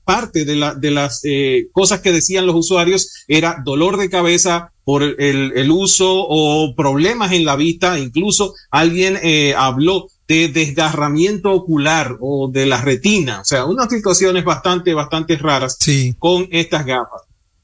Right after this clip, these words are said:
Speaker 1: Eh, sigue siendo un precio demasiado salvaje por lo que yo vi que podía ser el producto. Así que estaríamos esperando una nueva versión de estas gafas para, eh, ponte tú, como mediados finales de este año.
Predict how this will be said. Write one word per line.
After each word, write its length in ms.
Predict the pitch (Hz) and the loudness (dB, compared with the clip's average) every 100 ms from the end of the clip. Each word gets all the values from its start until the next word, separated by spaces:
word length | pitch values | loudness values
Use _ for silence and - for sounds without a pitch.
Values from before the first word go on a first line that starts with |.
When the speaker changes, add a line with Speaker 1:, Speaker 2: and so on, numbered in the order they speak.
| 151 | 0
Speaker 1:
Eh, 440 | 160 170 170 170 - | 2 4 2 0 -2
sigue 340 | - 254 233 | -2 0 0
siendo 260 | 226 226 214 | 0 0 0
un 100 | 175 | 0
precio 1080 | 220 220 214 214 208 202 190 190 180 180 160 - | 0 0 0 0 2 2 2 2 2 -2 -2 2
demasiado 540 | 190 180 170 180 190 | 2 2 2 2 2
salvaje 520 | 190 180 165 165 185 | 0 0 0 0 -2
por 300 | 175 180 180 160 | 0 0 2 0
lo 160 | 143 | -2
que 140 | 143 135 | -4 -2
yo 180 | 160 156 | -2 0
vi 260 | 175 170 | -2 0
que 140 | 165 131 | -2 -2
podía 340 | 143 143 147 | -2 0 2
ser 160 | 160 143 | 2 0
el 120 | 135 | -2
producto. 440 | 127 117 104 113 | 0 0 0 -2
Así 220 | 117 156 | 2 2
que 200 | 151 165 | 2 0
estaríamos 520 | 151 160 151 170 170 175 | 0 -2 0 0 2 -2
esperando 540 | 175 156 156 156 147 - - | 0 0 0 0 -4 -8 -4
una 260 | 147 156 151 | 0 2 2
nueva 280 | 156 156 147 | 2 2 2
versión 420 | 143 156 147 135 | -2 0 -2 -2
de 100 | 135 | -4
estas 240 | 135 131 | -2 -2
gafas 420 | 135 131 131 123 - | 0 0 0 -4 -2
para, 420 | 151 147 135 - - | 0 2 -2 -8 -4
eh, 200 | 151 165 | 0 0
ponte 280 | 196 202 175 | 0 0 2
tú, 140 | 160 | 0
como 220 | 151 151 147 | -2 0 0
mediados 580 | 147 135 160 170 165 | 0 2 2 2 0
finales 420 | 151 139 139 139 135 | -2 -2 -2 -2 -2
de 160 | 131 | -2
este 200 | 127 120 | -2 -4
año. 140 | 104 | -6